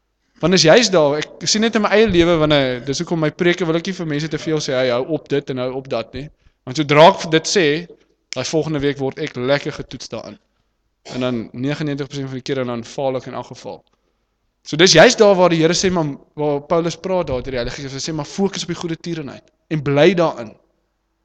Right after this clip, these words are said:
Want as ons nie daarin bly nie, dan word ons afgekap en dan raak ons soos robotte, ons raak wetties en ons raak dinge wat ons wil, reëls wil navolg en dit inbeweeg. Want die groot ding is waarvoor die Here wil hê dat ons in sy goeie tierenheid inbeweeg, in sy goedheid kom staan, in the goodness of God, come and taste and see.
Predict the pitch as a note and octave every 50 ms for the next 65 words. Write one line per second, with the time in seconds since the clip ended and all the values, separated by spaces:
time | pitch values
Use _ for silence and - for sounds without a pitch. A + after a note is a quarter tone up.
0 | _ _ _ _ _ _ D3 D3+ F3 F3+ F#3+ E3+ E3+ G3 A#3+ C4 B3+ A#3+ G#3 D#3
1 | D3+ D#3 D#3+ E3+ E3 D3+ D#3 D#3 E3+ D#3+ - F#3+ E3 - F3 D#3 - D3+ C3 A#2+
2 | - C3+ C#3 C#3 C3 B2 B2+ C#3 D#3+ D#3+ F#3 F#3 D#3+ D3 C#3+ C3 - - - -
3 | _ _ _ _ _ _ _ - - - - - C#3+ C#3+ C3+ C#3 C#3 C#3 D3+ D3
4 | D3 C3+ B2 A#2+ A2+ B2 B2 C3 C#3 C3+ - - - - C3 C#3 C#3+ - - C3+
5 | A#2+ - - B2+ C3 B2+ - B2+ C3 C#3+ C3+ - B2+ C3 C#3 D3 C#3+ C#3 C3+ -
6 | C#3+ C3 B2 C3 C3 C3 A#2+ A2 - _ _ _ _ _ _ _ - C3 C#3 D3+
7 | E3+ F3 E3+ D#3 - D3 C#3+ C3+ B2+ B2 B2+ B2+ - - C3 A2+ G#2+ - - -
8 | _ _ _ _ _ _ _ _ C3+ C3 C3 C3+ C#3 D3 C#3+ C#3 C#3+ B2+ A#2+ A2+
9 | G#2 - - - _ _ _ _ _ _ _ _ _ _ _ _ _ - - _
10 | _ _ _ _ _ _ _ _ _ _ _ _ _ - E3 F3+ F3+ G#3+ B3 C#4+
11 | C#4+ G#3 G3 F#3+ G3+ G3 E3+ F3 E3+ E3+ F#3+ G3 F#3+ D#3 D#3 F3+ G3+ G3+ F3 F3+
12 | F3 D3+ D3 E3 F3+ F#3+ F#3+ F#3 E3+ F3 E3+ - E3+ D#3 - F3 E3+ E3 E3+ G3
13 | G3 F#3+ F#3+ F3+ F3 - F#3+ F3+ F3+ F3 D3+ C#3 B2+ A#2+ A#2 - D3+ C#3 - D#3
14 | C#3+ C3+ - - - - - - F3+ E3 E3 - E3 D#3 - - - - E3+ C#3
15 | A#2 G#2+ A2 C#3 C#3 C#3 C3+ B2+ D#3+ E3 F#3 F3+ F3 E3 C3+ C3 C#3 B2+ B2+ -
16 | - D#3 D3+ C#3+ - - F3+ F3+ E3+ - - F3 D#3 - - F3+ C#3+ A#2+ A2+